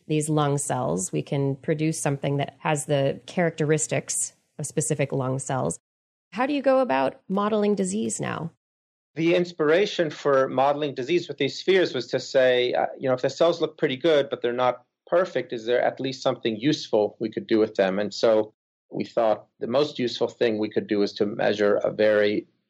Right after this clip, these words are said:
Speaker 2: highly penetrant monogenic lung disease like cystic fibrosis.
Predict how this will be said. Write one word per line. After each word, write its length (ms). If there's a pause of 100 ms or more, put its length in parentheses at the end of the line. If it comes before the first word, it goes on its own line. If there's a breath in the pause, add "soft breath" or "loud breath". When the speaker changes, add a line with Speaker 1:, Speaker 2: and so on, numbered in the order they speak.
Speaker 2:
highly 280
penetrant 600
monogenic 560
lung 160
disease 320
like 140
cystic 460
fibrosis. 720